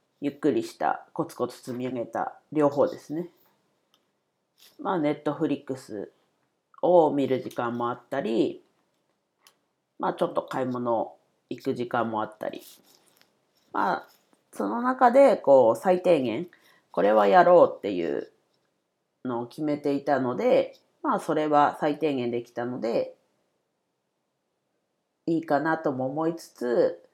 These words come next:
正直もう少しやりたかったなって思ってます。まあ、でも、最低限はできたからいいのかなって感じです。で、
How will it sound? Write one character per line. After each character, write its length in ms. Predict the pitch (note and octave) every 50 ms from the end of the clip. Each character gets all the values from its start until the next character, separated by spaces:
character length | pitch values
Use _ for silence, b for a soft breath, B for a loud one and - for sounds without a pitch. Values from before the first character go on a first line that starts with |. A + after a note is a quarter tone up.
| _ _ _
正 200 | - - G3 F#3
直 300 | F#3+ F#3+ - - D3 C3
も 180 | B2+ B2 A#2+
う 20 | B2+
少 240 | - - - B2+
し 320 | B2+ - - D#2+ - - - _ _ _
や 100 | - B2+
り 140 | B2+ C3 B2+
た 100 | C#3 C3
か 120 | - C3
っ 120 | B2 - -
た 100 | B2+ C3
な 140 | F#3+ G#3+
っ 200 | B3 - - _
て 100 | _ D3+
思 160 | C#3 C3 B2+ B2+
っ 120 | B2+ C3
て 120 | - E2
ま 220 | D#2 D2 D2 - -
す。 140 | - _ _ _ _ _ _ _ _ _ _ - - - - - - - _ _ -
ま 140 | - G#3 G#3
あ、 80 | F#3+ F3+
で 100 | G3 F#3+
も、 340 | F#3 F3+ C3 G2 - - - _ _ _ _ _ _ _ -
最 240 | - - F#3 E3+
低 160 | E3+ F#3+ F#3+ F3+
限 160 | E3+ C#3+ B2+
は 120 | B2 A#2
で 100 | B2 C3+
き 80 | - -
た 100 | B2+ A#2
か 140 | - - F#2
ら 240 | C2+ - - - _ _ _ _ _
い 60 | C#3
い 40 | C#3+
の 120 | C3 A#2+ -
か 140 | - A#2
な 120 | A2+ F3 G3
っ 80 | G3
て 80 | - -
感 160 | - G#2 - -
じ 140 | D2 D2
で 220 | - G1+ - - -
す。 280 | _ _ _ _ _ _ _ _ _ _ _ _ _ _ _ _ _ _ _ _ _ _ _ _ _ _ _ _ _ _ _ _ _ _ _ _ _ _ _ _
で、 440 | - - A#3 A3 F#3 - - -